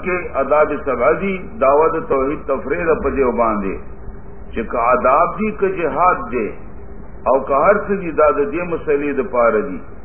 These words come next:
نو د دې وجې نه په دې صورت کې دعوت توحید لږ اور زیاته کړه. صورت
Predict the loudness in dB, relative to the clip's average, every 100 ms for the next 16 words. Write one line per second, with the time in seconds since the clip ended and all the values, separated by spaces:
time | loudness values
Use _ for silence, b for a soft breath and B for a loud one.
0 | -14 -8 -4 -2 2 4 4 4 0 -2
1 | -2 -4 -4 -6 -6 -4 -4 -6 -2 2
2 | 4 4 2 0 -2 -2 -2 -4 -2 2
3 | 2 2 2 2 2 -2 -2 -6 -8 -14
4 | -14 -14 -14 -14 -12 -4 -2 -2